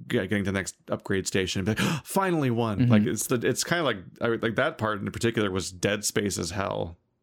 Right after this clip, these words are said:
Speaker 1: Like, n-, now that I'm playing Dead Space right
Speaker 2: <laughs>
Speaker 1: now, I'm like, "Wow, this is, like,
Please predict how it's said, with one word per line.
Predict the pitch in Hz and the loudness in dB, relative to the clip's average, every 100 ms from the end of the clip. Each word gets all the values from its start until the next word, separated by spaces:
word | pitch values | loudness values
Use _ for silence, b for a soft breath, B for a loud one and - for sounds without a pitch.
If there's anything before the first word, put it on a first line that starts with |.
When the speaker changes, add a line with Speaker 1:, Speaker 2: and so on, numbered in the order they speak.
| - | 0
Speaker 1:
Like, | 127 123 - B B B | 0 0 -6 B B B
n-, | 127 131 127 | 0 2 2
now | 131 | 2
that | 135 | 2
I'm | 127 | 2
playing | 131 117 | 2 2
Dead | 110 107 | 0 0
Space | 113 101 | 0 2
right | 104 | 6
Speaker 2:
<laughs> | |
Speaker 1:
now, | 180 104 | 6 4
I'm | 98 | -2
like, | 95 | -2
"Wow, | 135 123 | -2 0
this | 120 110 | 0 -2
is, | 101 | 0
like, | 110 95 - | 0 0 -4